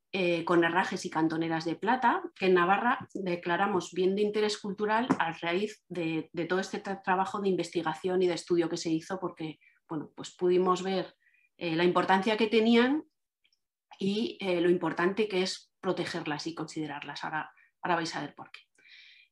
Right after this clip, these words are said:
Me gustaría que os quedarais con esta referencia,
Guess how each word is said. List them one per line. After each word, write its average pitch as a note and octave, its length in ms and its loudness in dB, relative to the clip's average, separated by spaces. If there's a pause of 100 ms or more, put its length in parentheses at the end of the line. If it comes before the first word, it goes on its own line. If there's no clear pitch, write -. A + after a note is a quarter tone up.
(200)
Me G3 120 0
gustaría G#3+ 560 4
que A#3 260 0
os G#3 160 -4
quedarais A#3 380 2
con F#3 160 4
esta G#3+ 280 2
referencia, A3+ 800 0